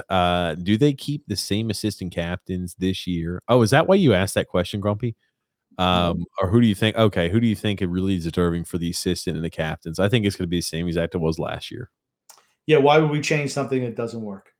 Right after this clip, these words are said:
Speaker 2: I don't know. I just think if Char is gonna be regular in that lineup, he deserves an A. He just does.
Speaker 1: Oh, man. Okay, I am reading this.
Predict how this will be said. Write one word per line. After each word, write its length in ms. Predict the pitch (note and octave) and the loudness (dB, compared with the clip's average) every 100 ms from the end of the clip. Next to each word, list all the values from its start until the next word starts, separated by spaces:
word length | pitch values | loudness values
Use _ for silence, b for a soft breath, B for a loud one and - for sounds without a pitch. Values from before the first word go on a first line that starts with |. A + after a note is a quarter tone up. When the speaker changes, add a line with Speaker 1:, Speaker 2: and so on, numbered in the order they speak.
| _ _ - | _ _ -12
Speaker 2:
I 80 | B2 | -8
don't 120 | A#2 | -8
know. 160 | C#3 G2 _ _ _ _ _ _ _ _ _ - | -10 -16 _ _ _ _ _ _ _ _ _ 0
I 140 | E3 G#3 | 4 4
just 180 | G#3 | 4
think 160 | G3+ E3+ | 4 4
if 120 | D#3 | 2
Char 280 | - F3 F#3 | 4 6 8
is 80 | G#3 | 8
gonna 160 | A3 G#3+ | 6 4
be 160 | A3+ | 4
regular 420 | G#3 D#3+ E3 E3+ E3+ | 6 6 6 2 4
in 100 | E3 | 4
that 180 | E3 | 2
lineup, 400 | D3 C3+ C3 C3 | 4 2 2 -2
he 100 | - B2+ | -2 -2
deserves 420 | B2+ B2+ A#2 A#2 | 0 0 0 -4
an 100 | A2+ | -6
A. 240 | G2+ F#2 _ _ _ _ _ _ _ _ _ - | -8 -14 _ _ _ _ _ _ _ _ _ -10
He 80 | |
just 220 | F#3+ A3+ - | -4 -2 -2
does. 420 | C4+ - - _ _ _ _ _ _ _ _ _ _ - b b b b b b b _ - | -6 -8 -14 _ _ _ _ _ _ _ _ _ _ -20 b b b b b b b _ -6
Speaker 1:
Oh, 340 | F2+ D#2 - | -4 -4 -8
man. 340 | - - D#2 - | -10 -8 -8 -4
Okay, 300 | F2+ - D#2 - | -4 -2 -4 -2
I 140 | E2 | -2
am 280 | F2+ F2+ D#2+ | 0 0 0
reading 300 | D#2 D#2+ D#2+ | -4 -4 -4
this. 380 | D#2 E2+ - | -6 -6 -10